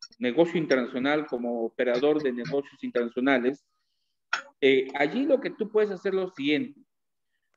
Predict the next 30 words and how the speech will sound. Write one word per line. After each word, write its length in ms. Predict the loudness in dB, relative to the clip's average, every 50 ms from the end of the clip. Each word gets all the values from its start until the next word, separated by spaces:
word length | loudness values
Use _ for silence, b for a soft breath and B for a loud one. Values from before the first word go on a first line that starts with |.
| _ -4
Tú 180 | -2 -2 0
tramitas 680 | 2 0 0 0 0 0 -2 0 0 -2 -4 -4 -6 -12 _ _ _ -6
tu 100 | -4 -2
documento 600 | -2 0 0 0 -2 0 0 -2 -2 0 2 4
de 80 | 4 2
apec, 280 | 2 2 -2 -2 -2 -4 _ _ _ _ -20 _ -20 -20 _ -4
¿ya? 280 | 0 0 0 0 -2 -10 -20 -20 _ _ _ _ _ _ _ 0
Tramitas 460 | 0 2 2 2 2 2 2 0 0
un 160 | -2 -4 -2
pasaporte 680 | -2 -2 -2 -2 -4 2 2 2 2 2 0 0 2 2
de 80 | 2
apec. 260 | 0 0 0 -2 -2 -2 _ _ _ _ _ _ _ _ _ _ -6 -6 -6 -6 _ _ _ -14
¿Y 100 | -10 -10
qué 180 | -8 -8 -6 0 4
pasa? 400 | 4 4 4 0 -6 -8 -8 -10 -16 -20 -20 _ _
Te 60 | 4
va 80 | 4 6
a 40 | 6
llegar 320 | 6 4 4 4 2 2
en 80 | 2 2
un 100 | 2 2
promedio 360 | 0 0 0 0 0 2 2
de 120 | 2 2
tres 340 | 0 -4 0 0 0 0 -2 -6
a 60 | -6
cuatro 300 | -2 -2 -2 -2 -2 -4
meses, 500 | -2 -2 -4 -6 -6 _ _ _ _ _ 0
según 240 | 2 2 4 4
los 140 | 2 2 0 0
especialistas. 600 | -4 -4 -6 -4 -2 -2 -2 -2 -4 _ _